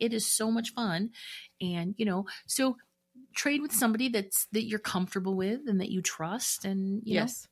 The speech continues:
Speaker 1: know, it, it's, it's fun to do that.
Speaker 2: Yeah, definitely someone you trust, though.
Speaker 1: Definitely, definitely.
Speaker 2: Not, not, not
Speaker 1: Yeah.
Speaker 2: just anyone.
Speaker 1: No, no. And,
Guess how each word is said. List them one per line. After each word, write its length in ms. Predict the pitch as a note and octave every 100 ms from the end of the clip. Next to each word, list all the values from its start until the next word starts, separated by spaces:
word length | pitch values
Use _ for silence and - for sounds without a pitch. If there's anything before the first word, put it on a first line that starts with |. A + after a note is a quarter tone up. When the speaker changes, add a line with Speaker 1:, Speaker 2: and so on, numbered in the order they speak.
| -
Speaker 1:
know, 60 |
it, 100 | - - A#3
it's, 260 | - A#3 -
it's 120 | A3 -
fun 200 | C4 C4+
to 80 | G3
do 80 | D#3
that. 160 | D#3 - _ _ _ _
Speaker 2:
Yeah, 160 | A#3 F#3 - -
definitely 240 | C4+ E4
someone 240 | C#4+ B3+ A3
you 100 | F#3+
trust, 340 | - E3 -
though. 180 | C#3 D#3 - - -
Speaker 1:
Definitely, 600 | D#3 D#3 - - - D3
definitely. 500 | - - - - F#3 F#3+
Speaker 2:
Not, 20 |
not, 160 | F#3
not 80 | F#3
Speaker 1:
Yeah. 40 | G3
Speaker 2:
just 220 | F#3+ -
anyone. 360 | C#3+ C3 D#2+ D#3 - -
Speaker 1:
No, 320 | F#3 - - -
no. 100 | - - - - - - -
And, 160 | - C#4+